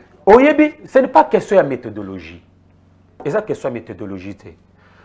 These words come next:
parce que c'est que, que, quelque part, c'est comme si que to-, toza ko boya to changer Congo. Tozo boya, euh, to zongisa Congo na rail.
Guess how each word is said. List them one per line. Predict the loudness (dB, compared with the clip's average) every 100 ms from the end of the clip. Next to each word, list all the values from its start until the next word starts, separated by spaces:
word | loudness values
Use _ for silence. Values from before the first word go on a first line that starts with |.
| _
parce | -6 2
que | 2 2 -8 -8
c'est | -4 -4
que, | -4
que, | -8 -10 -2
quelque | -2 0 -4
part, | -2 0 0 -4 -10
c'est | -14 -8
comme | -8 -8
si | -12 -16 -14
que | -8 -8 -8 -14 _ _ _ _ _ _ _ _
to-, | -2 -2 -2 -2
toza | 0 0
ko | 0 -4
boya | -4 4 8 8 6
to | -2 -6
changer | -8 -10 -12
Congo. | -12 -14 -14 -18 _ _ _ _ _ _ _ _ _ -2
Tozo | 0 4 2
boya, | 2 6 8 8 6 4 4 -2 -16 _ _ _ _ _ -2
euh, | 2 6 6 4 -6 -2
to | 4 4
zongisa | 6 4 4 -2 -4
Congo | -2 -2 0
na | 0
rail. | 2 0 -2